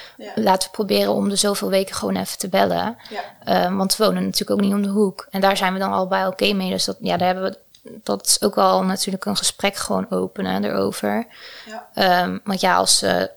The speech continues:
Speaker 2: dichterbij zouden wonen, zou ik er vaker heen gaan. Dan zouden ze ook vaker naar mij komen. Maar ja, dat zit
Speaker 1: Ja.
Speaker 2: er nu gewoon niet in.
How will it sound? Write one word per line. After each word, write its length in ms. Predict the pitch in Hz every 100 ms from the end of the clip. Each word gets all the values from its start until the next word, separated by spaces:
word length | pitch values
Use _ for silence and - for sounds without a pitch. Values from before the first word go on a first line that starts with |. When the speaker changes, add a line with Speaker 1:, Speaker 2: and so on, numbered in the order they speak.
| _ _
Speaker 2:
dichterbij 480 | - 196 - 185 180
zouden 300 | 185 170 170
wonen, 240 | 185 190 190
zou 160 | 185
ik 80 | 190
er 80 | 202
vaker 320 | 196 190 208
heen 220 | 190 214
gaan. 180 | 214 190
Dan 100 | 190
zouden 260 | - 196 -
ze 60 |
ook 100 | 214
vaker 320 | - 196 190
naar 100 | 214
mij 200 | 208 226
komen. 360 | 226 - 196 190
Maar 80 | 190
ja, 80 | 92
dat 120 | -
zit 120 | 220 214
Speaker 1:
Ja. 60 |
Speaker 2:
er 60 | 202
nu 60 |
gewoon 260 | 196 - 185
niet 160 | 190 190
in. 260 | 220 190